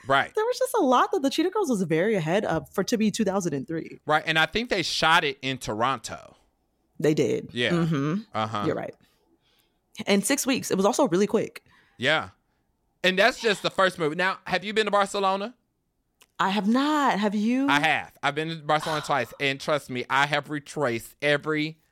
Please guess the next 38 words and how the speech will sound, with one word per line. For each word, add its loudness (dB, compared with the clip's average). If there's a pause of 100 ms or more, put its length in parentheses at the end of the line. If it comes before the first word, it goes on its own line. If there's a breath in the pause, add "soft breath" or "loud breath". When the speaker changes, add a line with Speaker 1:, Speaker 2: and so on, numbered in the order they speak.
(260)
Speaker 1:
step 2
of 2
that 2
movie. -2
Speaker 2:
You 2
have 0
to. -2
You 6
have 0
to. 0
That 4
would 2
be 6
primarily 0 (200)
my 2
only 0
reason -2
for -6
going, -6
honestly. -4
If 0
I 2
go -2
to 0
Barcelona, -2
Speaker 1:
Uh-huh. 0
Speaker 2:
it's -10
to -4 (260)
relive 2
the -8
Cheetah -10
Girls -12
for -8
Speaker 1:
Li-, -12
Speaker 2:
me. -16
Speaker 1:
oh, 2
my -2
God. 0